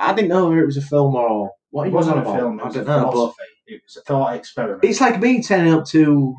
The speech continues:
Speaker 2: It's about time somebody, like, I just wanted to freshen things up a bit,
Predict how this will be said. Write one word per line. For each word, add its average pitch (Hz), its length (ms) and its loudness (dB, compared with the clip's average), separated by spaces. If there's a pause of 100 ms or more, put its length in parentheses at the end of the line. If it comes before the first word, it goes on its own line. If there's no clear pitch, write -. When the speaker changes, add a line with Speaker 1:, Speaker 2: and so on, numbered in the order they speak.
Speaker 2:
It's 131 100 -8
about 190 180 0
time 170 260 2
somebody, 135 540 -2 (260)
like, 143 220 -2 (260)
I 170 60 -8
just 202 180 -6
wanted 190 200 -4
to 165 100 -6
freshen 160 400 -4
things 139 300 0
up - 140 -12
a - 60 -20
bit, 92 180 -12